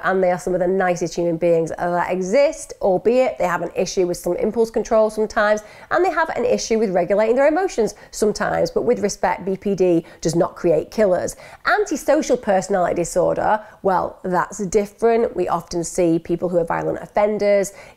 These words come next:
getting diagnosed with that, and certainly the paraphilia is clear sexually because of the way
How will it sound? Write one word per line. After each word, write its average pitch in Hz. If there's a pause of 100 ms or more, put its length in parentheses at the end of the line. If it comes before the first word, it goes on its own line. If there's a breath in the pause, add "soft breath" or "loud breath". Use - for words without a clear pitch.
getting 202
diagnosed 170
with 185
that, 190 (200 loud breath)
and 202
certainly 226
the 165
paraphilia 202
is 165
clear 185
sexually 175
because 165
of 165
the 165
way 165